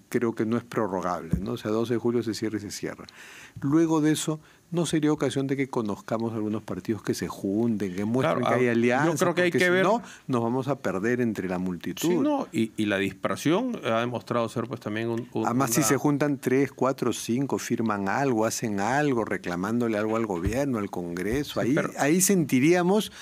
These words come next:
Speaker 1: ahí sentiríamos que, que ustedes tienen una voz, pero,
Speaker 2: Claro.
Speaker 1: pero por ahora falta
Speaker 2: Mira,
Speaker 1: eso.
Speaker 2: pero lo que hay, pero hay que via-,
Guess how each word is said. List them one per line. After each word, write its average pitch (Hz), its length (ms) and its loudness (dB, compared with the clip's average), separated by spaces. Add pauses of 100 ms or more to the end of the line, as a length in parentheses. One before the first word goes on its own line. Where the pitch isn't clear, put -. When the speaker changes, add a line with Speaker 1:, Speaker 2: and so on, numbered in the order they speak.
(340)
Speaker 1:
ahí 120 160 0
sentiríamos 123 760 0
que, - 480 -8 (800)
que 92 120 -2
ustedes 107 560 -4 (260)
tienen 110 300 -2
una 104 180 -2
voz, 127 480 -2 (100)
pero, 98 200 -4
Speaker 2:
Claro. 117 340 -4 (300)
Speaker 1:
pero 95 200 -2
por 85 220 -6
ahora 107 400 -2 (520)
falta 139 320 0
Speaker 2:
Mira, 151 240 2
Speaker 1:
eso. 175 360 -2 (240)
Speaker 2:
pero 143 180 2
lo 131 200 2
que 185 80 2
hay, 196 140 -2 (140)
pero 135 240 2
hay 180 120 2
que 202 140 0
via-, 135 200 2